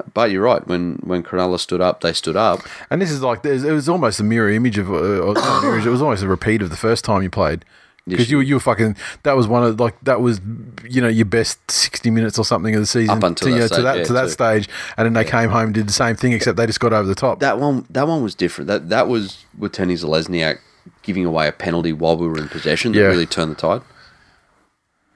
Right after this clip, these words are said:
Speaker 1: This one was the Shark-, you know, the Sharks got through off a, uh, a dubious pass and really got a roll on and got their momentum.
Speaker 2: Yeah.
Speaker 1: And, and this may sound funny, but it's probably a win for Penrith that they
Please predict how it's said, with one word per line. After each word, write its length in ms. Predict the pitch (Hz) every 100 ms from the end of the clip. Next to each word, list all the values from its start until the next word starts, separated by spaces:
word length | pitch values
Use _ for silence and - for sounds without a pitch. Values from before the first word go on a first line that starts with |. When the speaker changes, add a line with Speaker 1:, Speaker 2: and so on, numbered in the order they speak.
| _ 104
Speaker 1:
This 400 | 104 123 - 131
one 240 | 110 98
was 180 | 90 -
the 100 | 85
Shark-, 400 | - 87 78 - -
you 120 | 92
know, 100 | 87
the 60 | 87
Sharks 400 | - 90 85 -
got 180 | 82 -
through 500 | - 85 82 80 -
off 220 | 80 - 82
a, 240 | 78 78
uh, 320 | 78 71 64 - _ 87
a 80 |
dubious 480 | 87 90 85 78 76
pass 600 | - 78 78 80 - - _ _ _ _ _ _ _ -
and 200 | 95 87
really 240 | 92 85
got 160 | 82 85
a 40 |
roll 280 | 76 76 80
on 60 | 82
and 100 | 80
got 100 | 73
their 100 | 76
momentum. 440 | 76 76 87 78 -
Speaker 2:
Yeah. 60 | - _ _ _ _ _ _ _ _ _ _ 67
Speaker 1:
And, 280 | 80 - _ _ _ _ _ _ _ _ _ _ _ _ _ -
and 80 | 95
this 140 | 107 -
may 100 | 95
sound 240 | 82 80
funny, 280 | - 87 80
but 160 | 80
it's 100 | 82 -
probably 400 | - 104 113 87
a 80 |
win 240 | 78 85 87
for 140 | -
Penrith 400 | - 87 95 127
that 140 | -
they 140 | 82